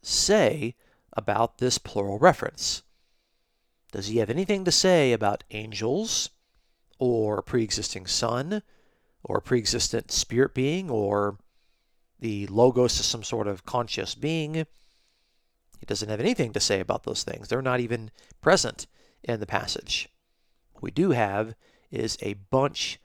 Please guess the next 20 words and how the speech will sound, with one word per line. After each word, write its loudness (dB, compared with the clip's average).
of 0
singular -4
references. -4
We -8
have -4
the -2
creator, -2
the -2
maker, -2
the -8
one 0
who -4
rejoices 0
in -4
his 0
works. -2
He 0
established 0
the -6
heavens -4